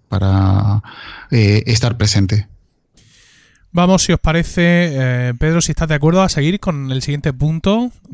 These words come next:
Speaker 2: que sería, pues, uno de los puntos, digamos, más, entiendo, más, eh, álgidos, que son las jornadas de podcasting, las J pod, que son el gran evento y uno, yo creo que todos estamos de acuerdo en que la J pod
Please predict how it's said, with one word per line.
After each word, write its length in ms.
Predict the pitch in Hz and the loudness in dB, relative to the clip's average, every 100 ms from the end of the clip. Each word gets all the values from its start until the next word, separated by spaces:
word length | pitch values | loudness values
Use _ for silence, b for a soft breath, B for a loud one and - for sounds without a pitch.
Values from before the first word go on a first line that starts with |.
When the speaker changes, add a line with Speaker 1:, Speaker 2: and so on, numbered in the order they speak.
| 127 | -10
Speaker 2:
que 140 | - | -8
sería, 560 | 127 120 131 147 160 156 | -6 -4 0 0 0 -4
pues, 240 | - 113 - | -12 -10 -6
uno 240 | 120 123 | -4 -2
de 60 | 123 | -4
los 80 | |
puntos, 280 | - 139 143 | -2 -4 -2
digamos, 320 | 131 127 127 | -4 -2 -2
más, 360 | 127 127 127 - | -2 -4 -4 -6
entiendo, 280 | 117 127 123 | -6 -2 -2
más, 380 | 120 123 - 117 | 0 -2 -4 -8
eh, 40 | 107 101 98 | -6 -6 -8
álgidos, 560 | - 131 - 127 190 - B B B B | -4 -2 -2 -2 -4 -6 B B B B
que 160 | 143 135 | -4 0
son 240 | 156 165 | 0 2
las 100 | 170 | 2
jornadas 380 | - 127 147 143 | 2 0 0 -2
de 80 | 117 | -4
podcasting, 540 | 104 - 143 110 107 | -6 -6 -6 -8 -12
las 220 | 98 110 | -12 -10
J 280 | - 135 139 | -6 -2 0
pod, 220 | 135 156 | 2 0
que 140 | 170 120 | -2 -2
son 260 | 135 147 170 B B B - - | 0 0 -4 B B B -14 -10
el 180 | 143 131 | -6 -2
gran 260 | 143 165 | 2 2
evento 440 | 151 151 170 165 175 | 2 2 2 4 4
y 100 | 151 | 4
uno, 340 | 151 160 170 - B B B | 2 2 0 -4 B B B
yo 200 | - 127 - | -6 -6 -4
creo 180 | 208 240 | 0 0
que 140 | 196 | 0
todos 360 | 123 - 147 127 | -6 0 2 2
estamos 280 | 127 143 135 | 0 0 0
de 60 | |
acuerdo 260 | 135 156 170 | 2 4 4
en 60 | |
que 200 | 160 135 - B B | 0 -4 -6 B B
la 140 | 143 | -4
J 280 | - 135 127 | -2 -2 -2
pod 220 | 127 170 | 0 0